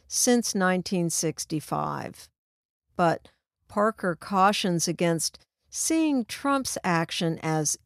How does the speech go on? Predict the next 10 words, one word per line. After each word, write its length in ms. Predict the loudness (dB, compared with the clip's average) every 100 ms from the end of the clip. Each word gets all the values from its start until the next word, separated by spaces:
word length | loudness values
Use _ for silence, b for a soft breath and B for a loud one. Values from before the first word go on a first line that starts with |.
| -2
illegal. 800 | 0 2 2 2 0 -2 -4 -10 _ _ _ _ _ _
He 220 | _ 0 0
points 480 | 0 2 2 2
out 380 | 0 0 0 -4 _ b b b b
that 180 | -2 0
the 120 | 0
Supreme 680 | 2 0 -2 -2 0 0 -2
Court 680 | -6 0 4 6 6 2 -4
has 380 | 0 2 2 0 -4
historically 1200 | -2 2 2 0 0 2 2 2 2 2 2